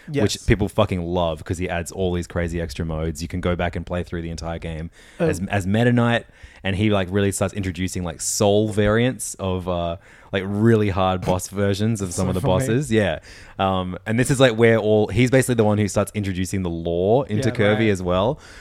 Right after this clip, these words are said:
Speaker 2: Um, I
Speaker 1: Like, you know what
Speaker 2: watched
Speaker 1: this game needs? It's some fucking lore.
Speaker 2: Like, lore that only, like, the t-,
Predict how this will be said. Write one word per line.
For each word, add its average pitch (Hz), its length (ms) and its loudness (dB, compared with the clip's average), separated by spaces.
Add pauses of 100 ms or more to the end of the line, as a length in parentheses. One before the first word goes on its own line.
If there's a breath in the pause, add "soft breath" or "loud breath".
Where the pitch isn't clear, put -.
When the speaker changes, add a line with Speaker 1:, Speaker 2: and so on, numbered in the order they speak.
(140 loud breath)
Speaker 2:
Um, 95 200 0
I 101 140 2
Speaker 1:
Like, 165 140 2
you 202 60 8
know - 20 -
what 220 60 8
Speaker 2:
watched 202 100 2
Speaker 1:
this 180 160 0
game 156 260 0
needs? 139 480 -4
It's 160 140 -12
some 151 120 -2
fucking 139 460 -6
lore. 117 160 -4
Speaker 2:
Like, 120 160 2
lore 151 200 12
that 143 140 10
only, 123 380 6
like, 104 220 0
the 113 80 -2
t-, - 80 -12